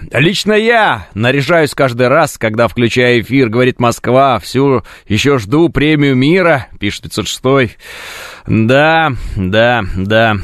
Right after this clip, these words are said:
Трамп спонсировал, кстати, Леонида Гайдая на Дерибасовской "Хорошая погода", пишет Андрей. А нравится вам этот фильм, да? Я просто так хотел спросить.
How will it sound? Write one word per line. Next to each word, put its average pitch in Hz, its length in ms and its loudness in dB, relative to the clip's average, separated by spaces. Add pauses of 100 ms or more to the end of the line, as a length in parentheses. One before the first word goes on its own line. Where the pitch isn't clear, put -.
(120)
Трамп 143 320 2
спонсировал, 165 760 0
кстати, 147 400 -2
Леонида 147 400 2
Гайдая 135 480 0
на 165 120 0
Дерибасовской 143 640 0
"Хорошая 156 420 0
погода", 143 440 0
пишет - 280 -8
Андрей. 113 340 0 (140)
А 117 100 0
нравится 175 400 0
вам 117 140 -2
этот - 160 -8
фильм, 87 220 -4
да? 139 360 -2
Я 101 140 0
просто 90 300 -4
так 85 60 -8
хотел 90 220 -4
спросить. - 420 -6